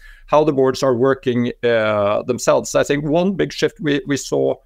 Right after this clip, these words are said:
actually after or during the pandemic, because we were forced to, was, of course, you know, virtual board meetings using board platforms, uh, online platforms, uh,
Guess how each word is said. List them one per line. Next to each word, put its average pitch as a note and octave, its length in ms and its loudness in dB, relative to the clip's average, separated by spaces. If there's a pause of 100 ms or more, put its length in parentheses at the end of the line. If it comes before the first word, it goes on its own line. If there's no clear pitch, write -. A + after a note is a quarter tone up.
(320)
actually - 300 -2
after D#3+ 340 0
or D3+ 220 2
during D#3 380 0
the C3 80 0
pandemic, B2+ 500 -2
because B2 320 -4
we A#2 80 -4
were A#2 100 0
forced F#3+ 360 0
to, C#3+ 120 -2
was, B2+ 240 0
of B2+ 120 -6
course, A2+ 260 -2
you C3 60 -4
know, F#2+ 220 0 (280)
virtual E3 340 0
board C#3 240 0
meetings C3+ 480 -2
using B2+ 320 -2
board A#2 240 0
platforms, A#2 640 0
uh, B2 160 2
online A#2 360 0
platforms, A2 580 -2
uh, G#2+ 240 2